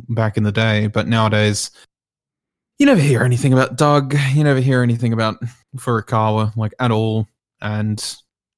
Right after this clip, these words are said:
they're, they're doing things correctly and they're running the company well and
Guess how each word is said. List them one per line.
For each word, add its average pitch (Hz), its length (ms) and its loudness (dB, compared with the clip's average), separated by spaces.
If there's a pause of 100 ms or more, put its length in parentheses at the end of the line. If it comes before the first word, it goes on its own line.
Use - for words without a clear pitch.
(840)
they're, 123 280 2 (140)
they're 131 340 -2
doing 127 280 2
things 117 300 0
correctly 113 600 0
and 107 100 -2
they're 107 80 -2
running 110 240 0
the 107 60 -2
company 107 340 -4
well 101 500 -2
and 98 320 -4